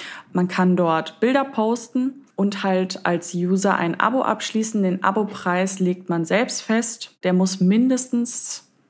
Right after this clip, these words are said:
ich will jetzt keine falschen Informationen weitergeben, ich meine bei fünf Dollar neunundneunzig. Bei mir sind es jetzt zehn Dollar neunundneunzig.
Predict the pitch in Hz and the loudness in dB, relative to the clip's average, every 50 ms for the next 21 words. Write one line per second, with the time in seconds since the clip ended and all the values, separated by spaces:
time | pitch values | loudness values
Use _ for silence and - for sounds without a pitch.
0 | _ _ _ _ _ _ _ - - - 190 185 185 - - - 180 175 170 - | _ _ _ _ _ _ _ -10 -4 0 0 0 0 0 -2 0 0 0 2 2
1 | - 190 190 190 - 202 190 - 180 - - 165 160 160 - 190 190 190 185 180 | 0 0 0 0 -2 -2 0 0 0 0 0 -2 -2 0 2 2 4 4 4 2
2 | 185 185 170 - 175 170 170 - - - 170 170 175 175 165 170 156 160 160 - | 0 -2 -2 -2 -2 -2 -4 -4 -2 0 2 2 2 2 2 0 0 -2 0 2
3 | - 190 180 185 185 180 170 170 165 165 160 156 156 156 156 160 180 208 226 220 | 2 2 2 2 0 -2 0 0 0 0 0 0 0 0 2 2 2 2 2 0
4 | - 196 190 196 196 190 - - - - - - - - - _ _ _ - 185 | 0 0 0 0 -2 -6 -10 -10 -10 -8 -10 -12 -14 -16 -20 _ _ _ -20 -4
5 | - - 175 175 175 175 170 170 170 170 170 170 185 208 208 202 190 196 190 196 | 0 2 4 4 4 2 2 2 2 2 2 2 4 4 2 2 2 2 2 2
6 | 185 - 180 175 175 - - - - - 214 220 240 247 240 226 214 220 214 202 | 2 0 0 0 -2 -2 -8 -8 -4 0 2 2 4 4 2 2 2 2 2 2
7 | 196 196 196 190 185 180 175 180 180 185 - - 185 185 185 185 - | 2 4 4 4 4 2 2 0 0 0 0 0 -2 -2 -2 -6 -12